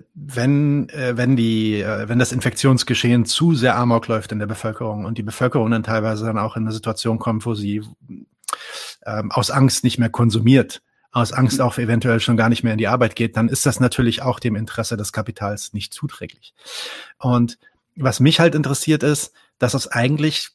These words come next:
Speaker 1: für, zumindest für, für, für so Laien wie mich, nach dem ersten Lockdown schon einiges an Erfahrung gab darüber, wie man einen sicheren Unterricht, einen digitalen Unterricht und auch einen sicheren Unterricht vor Ort statt,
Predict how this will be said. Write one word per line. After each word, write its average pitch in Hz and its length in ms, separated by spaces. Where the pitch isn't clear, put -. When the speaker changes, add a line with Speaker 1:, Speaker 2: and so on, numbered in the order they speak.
Speaker 1:
für, - 480
zumindest 113 420
für, 107 220
für, 101 540
für 104 640
so 107 140
Laien 110 360
wie 110 80
mich, 160 360
nach 127 260
dem 147 120
ersten - 280
Lockdown 151 320
schon 123 120
einiges 151 380
an 135 100
Erfahrung 123 440
gab 104 300
darüber, 110 440
wie 120 80
man 131 240
einen 107 120
sicheren 117 320
Unterricht, 123 540
einen 107 140
digitalen 117 380
Unterricht 120 440
und 110 240
auch 117 140
einen 107 100
sicheren 113 300
Unterricht 110 380
vor 110 180
Ort 113 240
statt, - 380